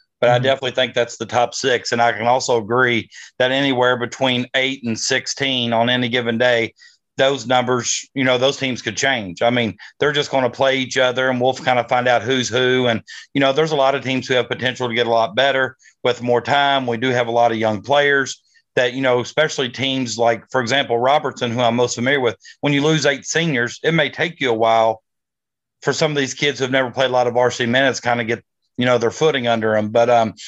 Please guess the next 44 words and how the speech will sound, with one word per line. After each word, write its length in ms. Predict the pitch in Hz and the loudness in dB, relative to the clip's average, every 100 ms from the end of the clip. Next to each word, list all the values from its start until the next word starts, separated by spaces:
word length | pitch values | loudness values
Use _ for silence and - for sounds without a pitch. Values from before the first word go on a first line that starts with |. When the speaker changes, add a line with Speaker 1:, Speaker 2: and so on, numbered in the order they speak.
| - - | -10 -2
Speaker 1:
I 120 | 208 | -2
was 140 | 196 | 2
at 160 | 202 202 | 0 0
the 80 | 156 | 0
Augusta 340 | 143 151 147 | 0 0 0
Great 180 | 139 131 | -2 0
Crossing 360 | 131 127 131 | 0 0 0
game 200 | 117 113 | -2 0
yesterday, 560 | 120 110 120 117 117 120 | 0 0 -2 2 2 2
and 240 | 117 110 | -2 -2
Speaker 2:
Mm-hmm. 280 | 98 _ 131 | -6 _ -4
Speaker 1:
for 100 | 139 | -2
three 260 | 135 170 180 | 2 0 0
quarters, 640 | 156 170 156 135 123 - _ _ _ _ _ _ _ - | 0 2 2 0 0 -8 _ _ _ _ _ _ _ -2
I 60 | |
think 180 | 143 139 | 0 0
Augusta 380 | 131 139 147 131 | 2 0 0 -2
pretty 180 | 135 135 | -2 2
well 260 | 131 123 | 4 2
outplayed 360 | 123 135 143 120 | 2 0 2 0
'em. 160 | 95 - - - - | -8 -16 -20 -20 -4
Great 260 | 147 147 143 | 0 0 2
Crossing 560 | 147 147 151 151 143 | 2 2 2 -2 -2
has, 600 | 127 139 135 127 120 - - - _ - | 0 2 2 2 -2 -6 -12 -20 _ 0
you 80 | |
know, 180 | 131 120 | 2 2
their 220 | 127 127 - _ - | 2 -2 -4 _ -6
Vince 320 | 127 151 127 | -2 0 -2
Dawson 520 | 113 123 127 123 117 110 | -2 2 2 0 -2 0
is 180 | 107 | 0
a 60 | 107 | 0
man-child. 840 | 113 113 113 - 110 113 113 95 _ _ _ | 0 0 -2 2 4 4 4 -2 _ _ _
Um, 400 | 120 117 113 104 - - - _ | 2 2 2 -2 -14 -20 -20 _
they 120 | 139 | 2
have 140 | 139 131 | 2 2
Michael 280 | 135 139 | 0 0
Marino's 420 | 127 123 123 120 117 | 0 0 2 2 2
younger 220 | 120 117 | 0 0
brother, 420 | 110 117 117 113 | 2 2 4 0
who's 200 | 113 107 | -2 0
like 180 | 110 113 | 0 0
a 60 | |
six 300 | - 127 120 | -2 -2 0
eleven 520 | 117 117 117 107 110 | 2 4 4 2 -6